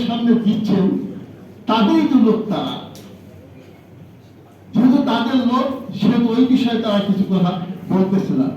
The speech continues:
কিন্তু তা-, তারেক রহমান সাহেব কি করেছে? তারেক রহমান সাহেব ধীরে ধীরে অগ্রসর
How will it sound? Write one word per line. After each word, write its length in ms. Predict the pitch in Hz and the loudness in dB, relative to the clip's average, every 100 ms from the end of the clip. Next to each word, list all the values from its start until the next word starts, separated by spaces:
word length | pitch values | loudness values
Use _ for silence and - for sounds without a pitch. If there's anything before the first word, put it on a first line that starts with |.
| - - - - - - - | -10 -16 -20 -20 -20 -20 -2
কিন্তু 180 | 226 240 - | 2 4 2
তা-, 220 | 170 - - - 185 185 - | 0 -6 -10 -4 -2 -2 0
তারেক 240 | 196 233 240 | 0 0 0
রহমান 280 | 226 233 240 | 0 0 2
সাহেব 160 | 240 - | 2 2
কি 80 | 247 240 | 4 4
করেছে? 280 | 247 - 269 277 - - - - - | 4 2 0 -2 -6 -14 -18 -20 -8
তারেক 280 | - 190 214 - - 190 185 | -2 2 2 0 -4 -2 0
রহমান 340 | 185 196 202 - | 2 2 4 4
সাহেব 220 | 196 196 - - - - - | 2 2 0 -8 -10 -10 0
ধীরে 340 | 175 240 320 247 | 4 4 4 4
ধীরে 280 | 240 247 254 254 - 180 | 4 4 2 -2 -4 -4
অগ্রসর 440 | 196 196 202 185 | -4 -2 -2 -2